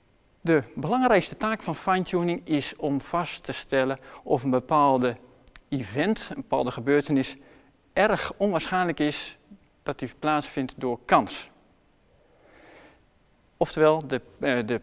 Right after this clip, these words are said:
prevalence die is heel laag, de prevalentie, het voorkomen ervan. Dan heb je hier, wordt het dan weergegeven, de kans op de gebeurtenis A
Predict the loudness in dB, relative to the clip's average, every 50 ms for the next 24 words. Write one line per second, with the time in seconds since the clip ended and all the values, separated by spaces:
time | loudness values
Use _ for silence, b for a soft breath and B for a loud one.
0 | -4 _ 2 4 4 4 4 2 2 0 0 -2 -8 -12 -12 -10 -8 -8 -6 -2
1 | -4 -4 -4 -4 -2 0 0 0 2 2 0 0 0 -2 -4 -8 -12 -12 -6 _
2 | -2 0 0 0 0 0 2 2 2 2 0 -2 -6 -4 -4 -6 -6 -4 -2 0
3 | 0 0 2 2 0 0 0 -2 -6 -6 -8 -10 -10 -12 -14 _ _ _ _ _
4 | _ _ _ B B B B B B B B B B 0 2 2 2 2 0 2
5 | 4 6 8 8 8 8 6 4 4 2 -2 2 4 4 4 4 4 2 2 2
6 | 2 0 -2 -4 0 2 2 2 2 0 -2 -6 -6 -6 -4 -4 -2 0 2 2
7 | 2 2 0 -6 -6 -6 -2 0 2 2 2 2 0 -4